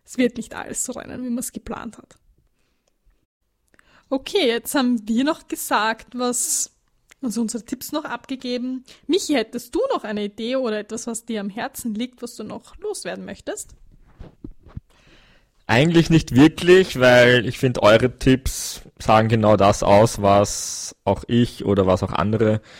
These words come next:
Speaker 2: Kolleginnen, Kollegen, die schon länger im Di-, in den Dienstjahren sind, sagen würden. Ähm, prinzipiell könnte man über dieses Thema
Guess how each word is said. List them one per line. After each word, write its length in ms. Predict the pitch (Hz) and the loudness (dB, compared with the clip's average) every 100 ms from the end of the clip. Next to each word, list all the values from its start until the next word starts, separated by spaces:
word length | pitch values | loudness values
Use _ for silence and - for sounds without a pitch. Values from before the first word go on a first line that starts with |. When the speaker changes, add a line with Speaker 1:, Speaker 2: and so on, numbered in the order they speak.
| - - | -20 -20
Speaker 2:
Kolleginnen, 840 | - 117 107 110 113 110 107 107 | -2 2 4 4 4 4 4 2
Kollegen, 420 | 104 113 101 104 107 | 0 2 4 4 2
die 120 | 107 | 2
schon 160 | 107 | 4
länger 320 | 98 95 113 113 | 4 4 2 2
im 340 | 110 110 107 | 2 -2 -4
Di-, 140 | 110 | -4
in 80 | 107 | -2
den 100 | 110 | -2
Dienstjahren 540 | 107 110 107 - 104 101 | -2 -4 -2 -2 -2 -4
sind, 240 | - 101 | -6 -4
sagen 340 | - 107 135 | -2 0 0
würden. 460 | 135 135 127 127 131 - - - - - | 4 4 4 -2 -4 -8 -20 -20 -20 2
Ähm, 480 | 113 117 120 120 123 - _ _ _ _ _ _ _ _ _ _ - | 6 8 6 4 -4 -12 _ _ _ _ _ _ _ _ _ _ 4
prinzipiell 880 | 135 185 180 139 107 117 110 113 110 | 6 6 4 0 4 6 8 6 4
könnte 360 | - 113 107 | 0 -4 -2
man 160 | 110 110 | -2 -2
über 140 | 104 | 0
dieses 300 | 107 107 113 | -2 0 -2
Thema 540 | - 113 104 104 101 | 0 2 2 2 0